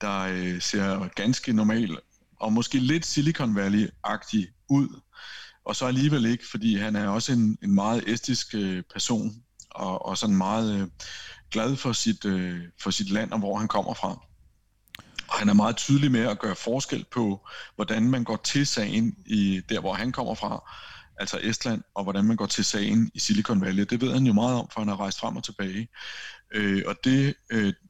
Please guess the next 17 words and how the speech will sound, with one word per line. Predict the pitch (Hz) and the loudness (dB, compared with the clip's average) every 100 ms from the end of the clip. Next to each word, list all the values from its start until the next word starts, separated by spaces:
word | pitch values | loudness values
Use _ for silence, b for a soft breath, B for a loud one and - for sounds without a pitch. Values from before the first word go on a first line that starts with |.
| - | -8
han | 107 98 92 92 - _ _ _ - | -2 2 2 0 -6 _ _ _ -16
virkelig | - 120 139 - | -2 0 0 0
gør | 117 | 2
noget | 107 107 | 2 2
ved, | 110 | 0
det | 123 104 | 0 0
er, | 120 | -2
at | 107 110 | -2 -4
han | 107 | -2
godt | 117 120 | -2 -2
kan | - | 0
lide | 127 117 - | 4 4 4
underdogs. | 113 147 147 101 101 - | 0 -2 -2 -4 -4 -6
Han | - 110 | -6 -6
kan | 117 | -4
godt | 127 131 | -2 0
lide | 139 123 | 4 2